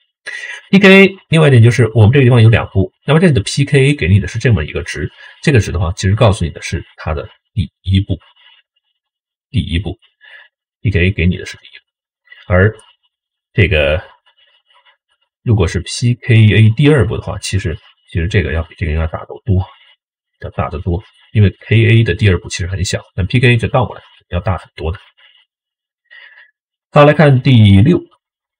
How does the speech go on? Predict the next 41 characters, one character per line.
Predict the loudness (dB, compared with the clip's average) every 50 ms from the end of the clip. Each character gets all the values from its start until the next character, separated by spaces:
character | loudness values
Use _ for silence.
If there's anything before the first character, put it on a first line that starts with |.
| _ _ _ _ _ _ _ _ _ -2
第 | -2 0 0
六， | 2 0 -2 -2 -4 _ _ _ _ -20 _ 0
这 | 2 2
个 | 4
就 | 4 2 2
算 | 2 2
是 | 4 2
个 | 2
常 | 0 0 -2 -2 0
识 | 2 2
问 | 4 4
题 | 4 4 2
哦。 | 0 0 _ _ _ _ _ _ _ _ _ _ _ _ _ -2
水 | 2 4 4 4 4 2 2
的 | 2 2 2
一 | 2 0 -2
个 | 0 0 2 4 4 4 4 2 0 _ _ _ _ _ -20 -20 _ _ _ _ _ _ _ _ _
解 | -2 -2 0
离 | 2 2 2
的 | 2
过 | 4 4 4 4
程， | 4 2 0 0 _ _ _ _ _ _ _ _ _ _ _ _ _ _ _ _ _ _
水 | -6 0 2 4 4 4
的 | 2
一 | 2
个 | 0 0
解 | 0 0
离 | 0 2
的 | 2
过 | 2 2 2
程， | 4 2 0 0 -4 -16 -20 -20 _ _
或 | 0 2
者 | 2 2
水 | 2 0 0 2
的 | 2 2
一 | 2 4
个 | 4 2 2
电， | 4 4 2 2 0 _ _ _ -2
呃， | -2 0
这 | 0 2
个， | 2 2 2 2 0 -2